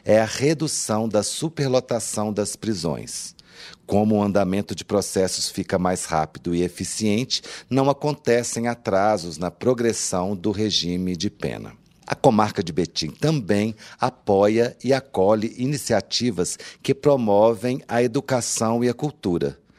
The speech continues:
Um exemplo disso é o Expresso Coinge. O projeto é administrado pela Coordenadoria da Infância e da Juventude do T J M G e busca a inclusão social de meninos e meninas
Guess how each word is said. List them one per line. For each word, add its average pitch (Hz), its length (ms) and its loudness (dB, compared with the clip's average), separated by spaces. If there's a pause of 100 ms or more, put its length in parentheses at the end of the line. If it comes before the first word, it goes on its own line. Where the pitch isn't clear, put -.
(200)
Um 156 100 2
exemplo 92 540 0
disso 104 540 -2
é 135 100 6
o 131 80 6
Expresso 117 840 0
Coinge. 87 720 -2 (440)
O 101 80 0
projeto 107 760 2
é 104 120 2
administrado 101 960 0
pela 90 380 -2 (340)
Coordenadoria 107 880 2
da 95 100 0
Infância 90 600 -4
e 85 80 0
da 85 160 0
Juventude 95 720 -2
do 87 100 -2
T 92 180 0
J 85 380 0
M 104 160 0
G 98 260 0 (280)
e 165 80 -2
busca 147 600 0
a 120 200 2
inclusão 120 560 0
social 101 560 -2
de 82 120 -8
meninos 107 540 -2
e 98 60 -4
meninas 101 580 -2